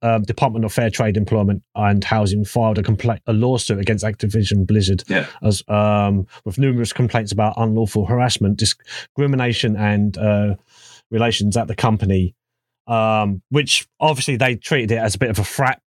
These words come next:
Speaker 1: party, frat boys, um, against, you know, um, harassment towards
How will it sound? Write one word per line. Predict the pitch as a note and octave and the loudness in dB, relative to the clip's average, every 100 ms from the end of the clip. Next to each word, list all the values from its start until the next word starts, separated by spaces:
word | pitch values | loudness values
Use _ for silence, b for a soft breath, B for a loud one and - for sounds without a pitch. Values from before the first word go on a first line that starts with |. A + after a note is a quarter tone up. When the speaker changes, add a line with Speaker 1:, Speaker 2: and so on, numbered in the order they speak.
| _ | _
Speaker 1:
party, | - C3 A#2 - A2+ | -2 0 0 0 -2
frat | G2+ B2 A2+ | -2 -4 -2
boys, | A2 G#2+ G#2+ F#2+ - | 0 0 0 -2 -6
um, | - G#2+ G#2+ G#2 G2 - _ | 0 2 2 2 0 -6 _
against, | A#2+ G#2 A2 G#2+ - - - - _ _ - | -2 0 0 0 -2 -4 -4 -14 _ _ -4
you | |
know, | B2 G#2 G2+ G#2 _ - | 0 2 0 -2 _ -2
um, | A2 G#2 | 0 0
harassment | G#2+ A#2 A#2 - G#2 G2+ G#2 - | 0 0 0 0 0 0 -2 -8
towards | - A2 G2+ G2 - | -2 2 2 0 -2